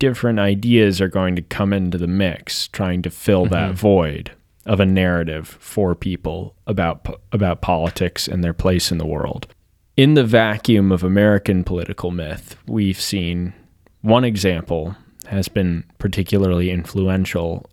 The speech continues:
Speaker 1: in the past half decade of politics.
Speaker 2: Right.
Speaker 1: Perhaps longer, but especially the past half decade.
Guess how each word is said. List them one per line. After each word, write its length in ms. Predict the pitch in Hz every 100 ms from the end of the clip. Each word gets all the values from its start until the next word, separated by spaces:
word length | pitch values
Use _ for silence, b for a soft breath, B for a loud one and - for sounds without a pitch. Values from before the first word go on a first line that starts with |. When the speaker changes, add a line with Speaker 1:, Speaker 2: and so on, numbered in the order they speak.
| -
Speaker 1:
in 180 | 95 87
the 60 |
past 540 | 85 85 82 76 - -
half 280 | 95 - -
decade 440 | 90 - 95 87
of 100 | - -
politics. 800 | 73 73 90 90 92 - - - B B
Speaker 2:
Right. 240 | 101 92 - _ -
Speaker 1:
Perhaps 420 | 110 104 - -
longer, 460 | 92 85 90 90 95
but 280 | - - _
especially 600 | - - 107 - - 50
the 220 | - 101 - _
past 380 | - 98 92 -
half 320 | 92 90 -
decade. 560 | - - - - -